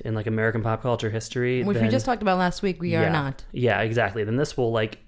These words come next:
Speaker 1: jack you right off. But, <laughs> um, but otherwise, like, I, there's not much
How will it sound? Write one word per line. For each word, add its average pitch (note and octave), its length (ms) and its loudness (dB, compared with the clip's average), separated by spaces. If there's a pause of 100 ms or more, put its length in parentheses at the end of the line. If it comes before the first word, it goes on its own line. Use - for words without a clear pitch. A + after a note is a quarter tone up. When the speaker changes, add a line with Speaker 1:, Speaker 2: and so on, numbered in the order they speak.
(160)
Speaker 1:
jack A2 460 0
you G#2+ 140 -2
right G#2 220 -2
off. - 400 -6
But, A2 240 2 (280)
<laughs> - 360 -4
um, A2 500 4
but A#2 220 2
otherwise, A2+ 680 4
like, A2+ 320 0
I, A#2+ 120 -4
there's - 320 -6
not E3 340 0
much E3 300 -2